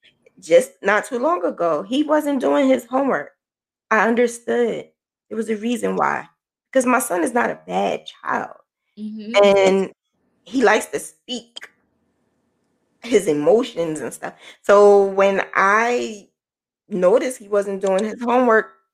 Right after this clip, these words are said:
Speaker 1: I knew it wasn't because he just didn't wanna do it. He didn't understand. And the
Speaker 2: Right.
Speaker 1: teacher was getting mad at him. This just happened yesterday. She was getting mad at him. And she would say, "This is not sixth grade work."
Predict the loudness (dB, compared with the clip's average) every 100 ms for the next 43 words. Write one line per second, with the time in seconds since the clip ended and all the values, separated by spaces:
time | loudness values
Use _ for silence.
0 | _ _ 0 6 6 6 2 0 -2 -8
1 | _ -8 -8 -8 -10 -8 -6 -6 -4 -4
2 | -6 -4 -2 -2 -4 _ _ _ _ -2
3 | 2 4 4 0 -6 _ -2 -2 -6 -14
4 | _ _ _ _ -2 -2 0 -2 -2 4
5 | 6 6 2 -4 -8 2 2 4 2 4
6 | 2 0 -6 -12 -18 _ 2 4 2 4
7 | 2 2 2 2 0 -4 -10 -12 _ _
8 | _ _ -6 -6 -2 -2 0 0 2 0
9 | -2 -6 -12 _ _ _ _ -2 -2 -2
10 | -4 -4 0 0 2 0 0 2 2 0
11 | -8 -2 0 0 2 2 2 -8